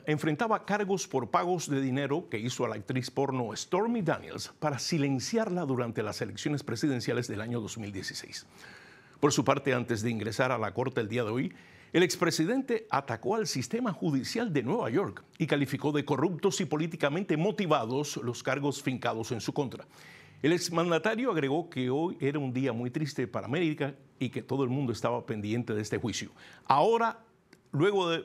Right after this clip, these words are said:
de haber sido hallado culpable, el expresidente Trump podría enfrentar una sentencia que va desde probatoria hasta años en prisión.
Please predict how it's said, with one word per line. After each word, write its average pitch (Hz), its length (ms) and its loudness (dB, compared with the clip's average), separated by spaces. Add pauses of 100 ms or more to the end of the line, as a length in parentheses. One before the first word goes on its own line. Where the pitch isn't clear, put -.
(140)
de 139 140 0
haber 170 240 2
sido 202 540 -2
hallado 139 360 2
culpable, 127 500 0 (580)
el 160 100 4
expresidente 160 600 2
Trump 165 420 0
podría 143 320 0
enfrentar 160 400 0
una 170 160 0
sentencia 156 560 0
que 127 120 -2
va 131 140 2
desde 139 360 0
probatoria 143 720 0 (400)
hasta - 520 -2
años 233 680 0
en 175 160 0
prisión. 131 440 -2